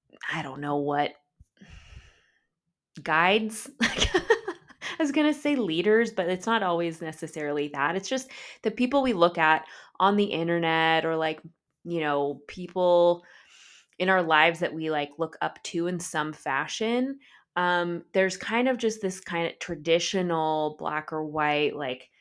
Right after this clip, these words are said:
"This is everything I accomplished in twenty twenty-three," like, this, or, or, "These are all the things I didn't accomplish, is why I feel like shit, and so moving into the new year, I'm changing this, this, this, and this." So it's usually fueled from like, shame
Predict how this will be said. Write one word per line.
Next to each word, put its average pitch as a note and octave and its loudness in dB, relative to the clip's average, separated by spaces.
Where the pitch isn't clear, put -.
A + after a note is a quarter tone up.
"This D#3+ -10
is D#3 -10
everything E3 -2
I D3+ 4
accomplished D#3 0
in D3+ -10
twenty D3 -6
twenty-three," D3 -6
like, D3 -2
this, E3+ -2
or, D#3 2
or, F3+ 8
"These A3+ 6
are F3 6
all E3 8
the E3+ 2
things F3 0
I E3 0
didn't F3 0
accomplish, D#3+ 0
is D#3+ -8
why D#3+ -2
I D#3 -4
feel D#3 -6
like D3 -4
shit, - -2
and D#3 -10
so D#3+ -8
moving D#3+ -4
into D3+ -6
the D#3+ -10
new D#3+ -4
year, D3+ -4
I'm D3 -6
changing D3 -10
this, A3 0
this, F3+ -4
this, D#3 -6
and C#3+ -8
this." - -8
So F3 2
it's F3 2
usually B3+ 0
fueled F3+ 2
from D3+ -2
like, C3+ -8
shame A#3 0